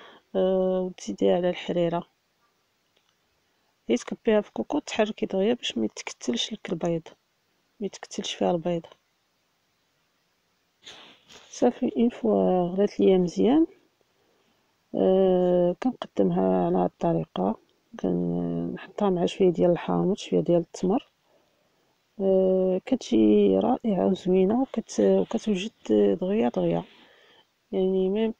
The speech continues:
با ربع ساعه هي الحريره واجده. نقدمها لكم بالصحه والراحه، نتمنى تعجبكم، وما تنساوش، آه، المشاركه في القناه والضغط على اللايك والجرس باش يوصلكم كل جديد.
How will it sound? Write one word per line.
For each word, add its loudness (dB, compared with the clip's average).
با 0
ربع 0
ساعه -2
هي 2
الحريره 0
واجده. -4
نقدمها 0
لكم -2
بالصحه -6
والراحه، -2
نتمنى -2
تعجبكم، -4
وما 0
تنساوش، -4
آه، 0
المشاركه -2
في -8
القناه -4
والضغط -6
على 0
اللايك -2
والجرس -6
باش -8
يوصلكم -8
كل -4
جديد. -2